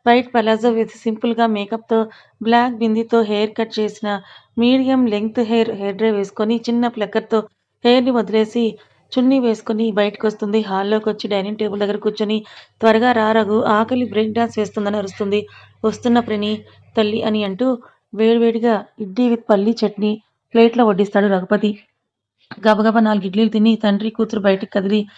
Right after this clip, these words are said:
ఇంటికి లాక్ చేసి రఘు బైక్ స్టార్ట్ చేస్తాడు. నాన్నతో కబుర్లు చెప్పుకుంటూ వెనకాల కూర్చొని ఉంటుంది ప్రణవి. కాలేజ్ రావటంతో దిగి ఆప్రాన్ తీసుకొని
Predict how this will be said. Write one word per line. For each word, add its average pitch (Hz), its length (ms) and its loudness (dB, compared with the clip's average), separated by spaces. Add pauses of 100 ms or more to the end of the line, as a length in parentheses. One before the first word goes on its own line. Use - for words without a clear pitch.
(340)
ఇంటికి 247 280 6
లాక్ 208 240 2
చేసి 226 340 2 (460)
రఘు 226 300 6
బైక్ 214 280 2
స్టార్ట్ 208 260 0
చేస్తాడు. 202 380 0 (120)
నాన్నతో 202 400 -2
కబుర్లు 208 380 -4
చెప్పుకుంటూ 208 460 -6
వెనకాల 208 380 -4
కూర్చొని 208 360 -4
ఉంటుంది 202 280 -4
ప్రణవి. 202 340 -6 (480)
కాలేజ్ 240 360 4
రావటంతో 208 400 0
దిగి 208 260 0 (140)
ఆప్రాన్ 214 360 0
తీసుకొని 214 400 -2